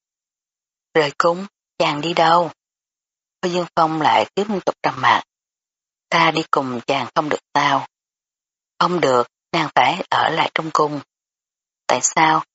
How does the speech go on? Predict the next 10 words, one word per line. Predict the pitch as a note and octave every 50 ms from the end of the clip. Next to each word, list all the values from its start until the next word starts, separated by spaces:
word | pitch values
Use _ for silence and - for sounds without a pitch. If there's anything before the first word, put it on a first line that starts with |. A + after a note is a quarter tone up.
| _ -
ta | G3 F#3
muốn | F3+ F3+ F#3+ A#3 B3+
đi | A#3 F#3+ F3 D#3+
cùng | - D3 C#3 C3 B2+ -
chàng?" | - C#3 C3+ C3 B2 A2+ A2 - _ _ _ _ _ _ _ _ _ _ _ _ _ -
Kể | - F3+ -
từ | - F3 D3+ C#3 B2+
sau | - - - F3 E3 E3 D#3+ -
khi | - E3+ D3+ -
tỉnh | - -